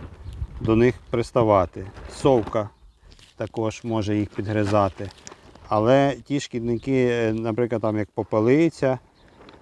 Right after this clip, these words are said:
е, то на них не, не спокушається, тому що, ну, не знаю, щось їй, їй не подобається. От, совки в нас, е, в ґрунті була.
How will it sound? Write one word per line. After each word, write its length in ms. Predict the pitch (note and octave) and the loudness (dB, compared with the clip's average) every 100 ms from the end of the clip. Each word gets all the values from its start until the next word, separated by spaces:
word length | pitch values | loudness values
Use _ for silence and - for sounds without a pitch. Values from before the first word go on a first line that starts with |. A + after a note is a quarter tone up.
| - | -6
е, 200 | A2+ G#2+ - | 0 0 0
то 340 | A#2 A2 G#2+ | 0 2 2
на 140 | G#2 A2 | 0 0
них 280 | B2 C#3 - - - _ _ | 2 0 -2 -16 -20 _ _
не, 540 | A#2+ A2+ A#2 A2+ A2 G#2+ - - - - - - - - - - - - - - - - - - | -4 0 2 2 2 0 -4 -8 -8 -20 -20 -20 -20 -20 -20 -20 -20 -20 -20 -20 -20 -16 -14 -4
не 140 | A#2 | -2
спокушається, 800 | G#2 B2 - A2 C3 C#3 B2 - | -2 -4 -6 0 4 4 4 -2
тому 280 | G#2+ G#2+ A2 | -6 -4 -4
що, 320 | - - G#2+ - - - - - | -6 -2 -2 -4 -14 -20 -20 -6
ну, 80 | C3 | 0
не 160 | B2+ | 0
знаю, 280 | G#2 G#2+ G2+ | 2 2 0
щось 200 | - A2 | -4 -2
їй, 240 | A2+ A2+ A#2+ | 0 0 -2
їй 160 | G#2+ A2 | -2 -2
не 100 | G#2 | -2
подобається. 760 | A2+ G#2+ F#2+ F#2 F#2 - - - - - - - - - - - - - - - - | 0 0 0 -2 -6 -10 -14 -18 -20 -20 -20 -20 -20 -20 -20 -20 -20 -20 -20 -20 -8
От, 300 | G2+ F#2+ F#2+ - | -4 -4 -4 -10
совки 460 | - C#3 B2+ B2+ | 0 0 0 -2
в 40 | A2 | 0
нас, 480 | A2 G#2 - - A2+ | 2 0 -4 -12 -6
е, 340 | A#2 G#2+ G#2 | -2 -2 0
в 60 | G2 | -2
ґрунті 380 | A2+ A#2+ G#2+ A2 | 0 0 0 -4
була. 560 | G2+ G#2 A#2+ C3 C#3 | -2 2 4 4 2